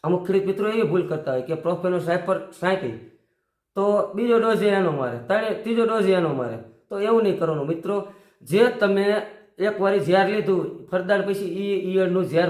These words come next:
ફરદાન ન વાપરવું, આપણે ફેરવી નાખવાનું. એટલે શું થાય કે પાવર રેઝિસ્ટન્સ ન થઈ જાય. પછી એક ને એક દવા તમે વારંવાર વાપરો તો ઈ ઈયળે પણ ઈ ઝેર સહન કરતા શીખી જાય. એટલે સરવાળે શું મળે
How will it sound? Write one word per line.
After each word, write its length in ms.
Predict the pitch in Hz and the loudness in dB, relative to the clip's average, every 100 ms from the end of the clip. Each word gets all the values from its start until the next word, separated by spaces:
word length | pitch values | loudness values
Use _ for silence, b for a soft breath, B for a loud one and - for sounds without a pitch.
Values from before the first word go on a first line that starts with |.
| - | -2
ફરદાન 260 | 156 170 190 | -2 2 2
ન 100 | 220 | 2
વાપરવું, 500 | 175 139 123 123 143 | 2 0 -4 -4 -4
આપણે 240 | 156 190 - | -4 -6 2
ફેરવી 260 | 233 233 190 | 4 4 2
નાખવાનું. 480 | 156 120 117 117 - | 0 -4 -8 -12 -16
એટલે 380 | _ _ 180 | _ _ -4
શું 180 | 180 220 | -4 -4
થાય 160 | 208 190 | -2 -2
કે 120 | 190 | -2
પાવર 340 | 185 160 170 | 2 4 4
રેઝિસ્ટન્સ 440 | 156 147 - 156 165 | 0 -4 -6 -8 -4
ન 220 | 170 170 | 0 0
થઈ 120 | 143 | -2
જાય. 160 | 135 131 B - | -8 -8 B -10
પછી 180 | 180 180 | -4 0
એક 300 | 165 180 180 | 2 0 2
ને 80 | 185 | 0
એક 160 | 165 | 2
દવા 180 | 165 175 | 2 2
તમે 220 | 170 170 | 2 -2
વારંવાર 460 | 170 151 160 165 165 | 0 0 0 0 0
વાપરો 440 | 160 170 143 123 B B B _ | 0 0 -4 -6 B B B _
તો 120 | 175 | -4
ઈ 120 | 165 | -2
ઈયળે 460 | 175 156 160 170 175 | -4 0 2 4 2
પણ 220 | 170 165 | -2 -4
ઈ 140 | 160 | -4
ઝેર 300 | 113 135 151 160 | -4 0 0 0
સહન 240 | 135 143 143 | -2 -4 -4
કરતા 260 | 127 151 | -6 -6
શીખી 320 | 147 185 180 165 | -6 -6 -6 -6
જાય. 120 | 139 | -4
એટલે 480 | 135 - - - 156 | -8 -14 -18 -6 -4
સરવાળે 560 | 151 - 156 165 180 180 | -4 -6 -2 2 2 2
શું 240 | 190 170 | 0 -2
મળે 180 | 147 | -2